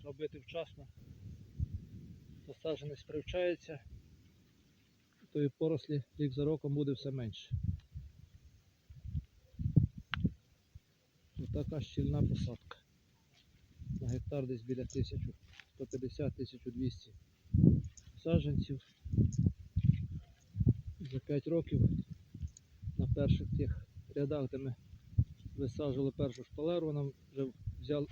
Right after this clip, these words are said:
вдалося взяти на пів гектарі сімсот кілограм горіха.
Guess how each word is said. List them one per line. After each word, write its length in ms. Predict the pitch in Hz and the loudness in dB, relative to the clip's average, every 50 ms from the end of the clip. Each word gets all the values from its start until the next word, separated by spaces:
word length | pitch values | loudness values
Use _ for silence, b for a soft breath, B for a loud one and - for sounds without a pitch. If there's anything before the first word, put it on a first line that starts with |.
| - - | 0 2
вдалося 460 | - - 160 156 147 139 - - 151 | 4 6 8 8 8 6 6 4 2
взяти 400 | 139 135 151 151 143 - 139 131 - - - - - - - - - - - - - - - - - - - - | 2 2 2 2 2 0 -2 -4 -6 -8 -10 -12 -14 -14 -18 -20 -20 -10 -4 -2 -2 0 0 -2 -4 -8 -12 -10
на 80 | 151 147 | -10 -4
пів 180 | - 151 143 120 | 0 0 2 2
гектарі 400 | 127 - - - 170 156 151 131 | 2 0 0 0 2 4 4 2
сімсот 420 | - - 135 - - 160 147 - | 0 -4 -14 -10 -8 -8 -8 -6
кілограм 420 | - 156 147 135 120 139 143 127 | -6 -4 -4 -4 -2 -2 -4 -6
горіха. 380 | 120 120 135 131 113 - - | -4 -4 -4 -4 -4 -4 -8